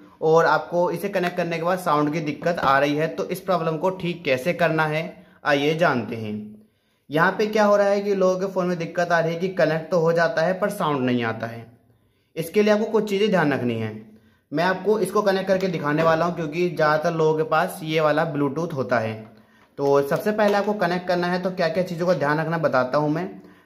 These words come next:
सबसे पहले अपना जो डिवाइस है यानी हेडफोन या Bluetooth ईयरफोन, उसको हंड्रेड परसेंट चार्ज कर लेना है। हंड्रेड परसेंट इसको चार्ज कर लीजिए और यहाँ पे आपको पावर बटन जो मिलता है इसे on करिए पहले।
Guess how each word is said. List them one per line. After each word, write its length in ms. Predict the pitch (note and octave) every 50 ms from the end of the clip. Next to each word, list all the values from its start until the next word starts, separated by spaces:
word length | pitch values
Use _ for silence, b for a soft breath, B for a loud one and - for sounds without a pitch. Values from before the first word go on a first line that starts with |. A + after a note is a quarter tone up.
| B B
सबसे 200 | E3 D#3 D#3+ F#3+
पहले 220 | G3 G3+ G3+ G#3 G#3+
अपना 240 | G#3 G3+ G3 G3+ G3+
जो 120 | F#3 F#3+
डिवाइस 420 | E3+ D#3+ D3 C#3+ C#3+ D3+ E3+ E3
है 160 | E3 E3 F3 E3
यानी 200 | E3 D3+ D3+ D3+
हेडफोन 420 | C#3 C3 C3 B2+ C3 D3+ D#3+ D#3
या 160 | D#3 D#3 D#3 D3
Bluetooth 480 | C3+ C3+ C3+ C#3 C3+ C#3+ D3+ D3 - D3
ईयरफोन, 440 | D3 C#3+ C#3+ C#3 C#3+ D#3+ F3+ G#3+ G#3+ - B B B B B B
उसको 600 | D#3 D3+ - - F3+ G3+ A3 G3+ - - - - - -
हंड्रेड 360 | D3 D3+ D3 F3 G3+ F#3 -
परसेंट 360 | F#3 D#3+ D#3 - G3 G3 F#3+
चार्ज 300 | - E3+ C#3 C#3+ D#3 D#3
कर 160 | D#3+ - D#3+ C3+
लेना 240 | B2+ A#2+ A#2 A#2
है। 180 | A2 A2 A2 A2 G#2+ G#2+ b b b b b b b
हंड्रेड 300 | - D3 D#3 F3+ G#3 G#3
परसेंट 240 | G3 F#3 F#3 G3 F#3
इसको 160 | F3+ F#3+ G3 F#3+
चार्ज 340 | F#3+ F3 E3 E3+ E3+ E3
कर 100 | D3+ D#3 D3+
लीजिए 420 | D#3 D#3+ D#3+ D3+ D3 D3+ E3+ F#3+
और 200 | G3 F3 D#3+ D3+
यहाँ 160 | D3 C#3 C3+ B2+
पे 120 | - D3+ D3+
आपको 260 | D3 C#3+ - - F3
पावर 300 | E3 - C#3+ C#3 C#3+ D3 D3
बटन 240 | D3+ D3 D3+ D3
जो 120 | C#3 C#3+ C3+
मिलता 300 | B2+ B2 A#2 A#2+ D#3 D3+
है 160 | D3+ D#3+ F3+ G#3+ - - B B B B B B
इसे 220 | D#3 D3+ - A3
on 320 | G#3 - D3+ C#3+ C3 B2 G#2+
करिए 220 | B2 A#2 A#2 A#2
पहले। 320 | A2+ A2+ A#2 A2 A2 A2